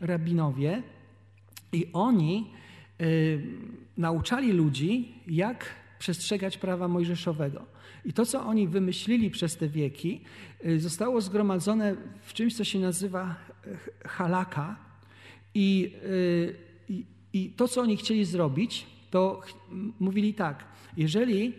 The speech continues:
prawo mojżeszowe zabrania przekroczenia tutaj”,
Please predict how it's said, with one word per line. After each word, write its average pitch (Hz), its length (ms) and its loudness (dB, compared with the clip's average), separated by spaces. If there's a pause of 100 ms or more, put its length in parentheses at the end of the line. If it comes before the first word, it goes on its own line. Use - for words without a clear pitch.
(320)
prawo 247 300 -2
mojżeszowe 160 760 0
zabrania 185 520 0
przekroczenia 190 680 -4
tutaj”, 165 520 -4